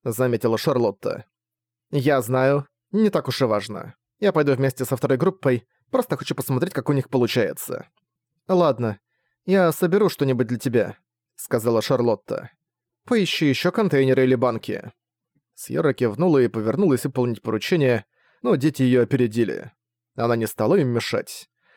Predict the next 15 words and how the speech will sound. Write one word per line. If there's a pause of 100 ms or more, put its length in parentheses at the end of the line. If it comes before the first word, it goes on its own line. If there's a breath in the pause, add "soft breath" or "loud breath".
(220)
Похоже,
они
были
рады
занять
себя. (280)
Может
быть,
они
понимали,
в
какой
дерьмовой
ситуации
оказались,